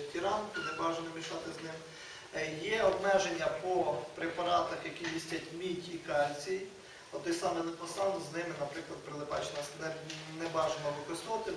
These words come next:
бо це, е, препарат на основі полісахаридів природній, і він просто згорнеться холодцем і заб'є вам вприскувач. Бажано все ж таки робити попереднє якесь змішування. Е, а препарати кальцію, їх взагалі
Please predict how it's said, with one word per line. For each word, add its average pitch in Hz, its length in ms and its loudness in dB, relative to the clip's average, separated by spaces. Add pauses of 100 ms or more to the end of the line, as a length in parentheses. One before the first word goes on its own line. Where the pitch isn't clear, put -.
бо 160 120 -4 (100)
це, 170 60 -2
е, 170 340 2 (680)
препарат 165 420 2 (100)
на 151 100 -4
основі 156 340 -2
полісахаридів 196 720 -2 (280)
природній, 196 480 4 (420)
і 349 80 0
він 370 220 -2 (100)
просто 180 280 0
згорнеться 165 480 -2 (120)
холодцем 185 380 0
і 170 160 -2
заб'є 151 220 0
вам 170 260 0
вприскувач. - 480 -4 (400)
Бажано 214 380 4
все 185 180 2
ж - 80 2
таки 170 220 -2
робити 185 380 -2
попереднє - 440 0
якесь 147 300 -4
змішування. 139 600 -6 (560)
Е, 156 40 2 (560)
а 160 60 8
препарати 208 560 4 (200)
кальцію, 208 380 4
їх 165 100 -6
взагалі 151 480 -2